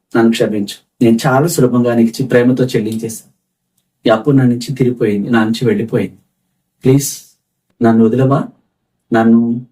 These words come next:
డబ్బుతో నింపవా తిరిగి, నేను నిన్ను ప్రేమతో చెల్లిస్తున్నానంటూ" ఆ బ్యాంకుని ప్రేమిస్తూ, ఆ గోల్డ్ లోన్ ప్రేమిస్తూ, ఆ బయట వ్యక్తికి ఎవరికైతే ఇవ్వాలో ప్రేమతో ఇచ్చేసినట్టు,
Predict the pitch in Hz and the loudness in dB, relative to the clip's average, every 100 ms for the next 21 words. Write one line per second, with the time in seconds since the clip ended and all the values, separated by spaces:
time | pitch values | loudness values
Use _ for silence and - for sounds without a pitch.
0 | _ - 123 135 156 170 135 127 147 139 | _ -2 0 0 0 2 2 0 -2 -2
1 | 135 139 127 147 233 - _ _ _ _ | -2 -2 -2 -2 -6 -10 _ _ _ _
2 | _ _ - 131 123 127 127 135 151 160 | _ _ 0 2 4 2 2 2 2 0
3 | 151 123 135 - 139 117 113 110 151 247 | 0 0 0 0 0 0 0 -2 -2 -4
4 | - _ _ _ _ 120 107 123 131 160 | -4 _ _ _ _ -4 0 0 0 0
5 | 165 151 131 120 123 - 185 196 131 113 | 0 0 2 2 0 0 0 2 0 0
6 | 127 156 160 151 139 127 117 117 127 180 | 2 4 4 2 2 2 0 0 -2 0
7 | 131 107 127 156 160 151 - 139 123 131 | 0 2 0 2 0 -2 -2 -2 0 0
8 | 139 131 120 123 127 147 143 165 170 135 | -2 -2 0 0 0 0 0 2 2 0
9 | 131 165 160 160 127 220 269 | 0 0 0 0 0 2 0